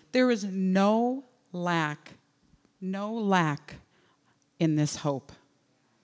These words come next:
It's certain. It's there. It's not moving. I am certain of this anchor,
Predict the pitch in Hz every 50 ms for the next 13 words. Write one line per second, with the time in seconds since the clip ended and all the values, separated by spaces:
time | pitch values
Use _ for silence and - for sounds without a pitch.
0 | _ _ _ _ _ _ _ _ _ _ _ _ _ _ _ _ - - _ _
1 | _ _ _ _ _ _ _ _ _ - 190 - - - - - - 202 208 233
2 | - 165 139 127 - _ _ _ _ _ _ _ _ _ _ - _ _ _ -
3 | 185 - - - - - 196 190 196 196 165 147 135 - - _ - - 180 -
4 | - - 185 170 170 - 170 160 160 170 180 185 170 151 135 139 143 - _ _
5 | _ _ _ _ _ _ _ _ _ _ - - - - - - - - - -
6 | 214 226 240 240 226 202 180 - - - - - 254 233 240 - 208 196 180 165
7 | 156 151 165 165 165 - - - 170 165 165 165 160 175 151 139 139 135